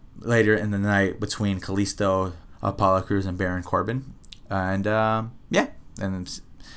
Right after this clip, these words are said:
Miz walked away. Then, uh, they walked down the hallway a little bit more. Then there's, uh,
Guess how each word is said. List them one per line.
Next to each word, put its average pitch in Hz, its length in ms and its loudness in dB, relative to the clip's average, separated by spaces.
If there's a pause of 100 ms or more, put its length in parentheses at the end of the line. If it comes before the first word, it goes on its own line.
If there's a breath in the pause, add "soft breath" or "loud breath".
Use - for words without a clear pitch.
(140)
Miz 98 200 2
walked 98 220 4
away. 147 340 6 (380 soft breath)
Then, 92 280 -4
uh, 85 480 0
they 85 80 -6
walked 85 240 -2
down 95 140 0
the 87 60 -4
hallway 95 240 2
a 92 40 0
little 98 100 0
bit 95 100 -4
more. 120 280 4
Then 90 260 -4
there's, 90 320 0
uh, 87 320 0